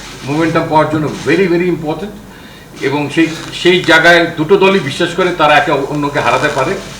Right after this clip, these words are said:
So দুটো দলই চাপের মধ্যে থাকবে এবং সেটা যারা জয়ী হবে, সেটা যদি আমরা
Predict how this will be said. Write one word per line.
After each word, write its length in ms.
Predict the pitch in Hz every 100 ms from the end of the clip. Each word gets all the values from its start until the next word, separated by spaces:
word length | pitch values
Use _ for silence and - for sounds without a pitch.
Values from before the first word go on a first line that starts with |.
| - - -
So 300 | 147 143 131 - - -
দুটো 200 | - 143
দলই 240 | 165 175 170
চাপের 260 | 170 165
মধ্যে 260 | 151 147 170
থাকবে 320 | 151 127 135 202 - - - -
এবং 300 | - 127 143
সেটা 540 | 135 156 160 214 214 208 - - - - - - - -
যারা 260 | 131 156 151
জয়ী 200 | 156 170
হবে, 320 | 139 131 127 165 - - -
সেটা 140 | 135
যদি 140 | 135 139
আমরা 240 | 135 135